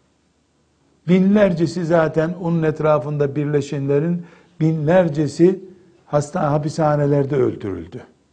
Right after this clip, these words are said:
Ha, sadece hapishanede öldürülenler belki on bin kişidir.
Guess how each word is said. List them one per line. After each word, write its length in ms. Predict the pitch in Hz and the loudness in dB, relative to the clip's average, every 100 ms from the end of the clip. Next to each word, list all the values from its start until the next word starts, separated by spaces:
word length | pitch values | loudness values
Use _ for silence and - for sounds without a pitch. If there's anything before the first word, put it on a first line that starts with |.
| _ _ _ _ _ | _ _ _ _ _
Ha, 160 | 226 | -2
sadece 680 | 233 - 240 220 185 175 185 | -2 -2 2 4 4 2 2
hapishanede 720 | 170 170 170 170 160 160 165 | 2 0 -4 -2 0 0 0
öldürülenler 800 | 151 143 156 151 151 151 156 139 | -2 -2 -4 0 -2 0 -2 2
belki 300 | 143 135 156 | 2 2 0
on 280 | 147 143 123 | -2 -2 -6
bin 200 | 120 110 | -8 -8
kişidir. 500 | 85 - - 76 | -12 -16 -16 -20